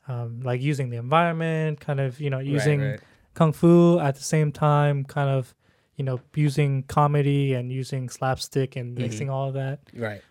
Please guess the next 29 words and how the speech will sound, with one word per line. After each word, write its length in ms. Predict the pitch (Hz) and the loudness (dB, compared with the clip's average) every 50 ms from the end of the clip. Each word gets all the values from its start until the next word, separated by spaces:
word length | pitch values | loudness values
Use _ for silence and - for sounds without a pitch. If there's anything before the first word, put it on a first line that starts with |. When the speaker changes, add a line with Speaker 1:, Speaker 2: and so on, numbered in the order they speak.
| _ - | _ 0
Speaker 1:
Whereas 380 | 147 147 139 131 131 131 - - | 2 4 4 4 2 0 -2 0
Bruce 320 | - 151 147 139 - - | 0 0 0 0 0 -2
Lee, 220 | 151 151 147 147 | 0 0 2 0
you 140 | 143 135 135 | 0 -2 -2
know, 160 | 127 127 123 | -4 -4 -4
he 200 | 120 117 143 135 | -4 -4 -4 -2
has 220 | 120 135 131 127 - | -2 -2 -2 -2 -2
his 160 | 135 123 - | -4 -4 -2
own, 340 | 131 127 131 131 127 127 123 _ _ _ _ _ _ _ _ | 0 0 0 0 -2 -4 -8 _ _ _ _ _ _ _ _
he 80 | - 143 | -20 -16
created 480 | - - 170 156 147 147 139 139 123 | -8 -4 -2 0 0 2 2 2 0
his, 20 | 120 | 0
his 180 | 135 127 139 - _ | -2 -6 -6 -10 _
Speaker 2:
His 240 | - 143 135 127 - | -4 -4 -4 -2 -2
own 80 | 139 143 147 | -2 -2 -2
Speaker 1:
own 80 | 147 143 | -2 -4
martial 360 | 147 143 139 - - 143 139 | -4 -4 -6 -4 -6 -4 -4
arts 220 | 139 139 139 131 | -2 -4 -4 -4
Speaker 2:
Yeah, 100 | 113 104 | -4 -6
Speaker 1:
and, 80 | 131 123 | -6 -6
Speaker 2:
his 100 | 120 120 | -8 -8
own 80 | 104 104 | -8 -10
identity. 400 | 101 101 104 104 101 104 107 107 | -10 -10 -10 -10 -10 -10 -6 -4
Speaker 1:
and 80 | 135 135 | -2 0
his 180 | 139 131 - | 0 0 0
own 180 | 139 135 135 131 | 0 0 0 0
identity 540 | 131 131 - 135 131 120 - 143 135 135 131 | -2 0 0 0 -2 0 -2 -2 0 0 -2
through 240 | - - 139 135 123 | -2 0 -2 0 0
that. 320 | 127 127 123 127 135 | 0 0 -2 -2 -4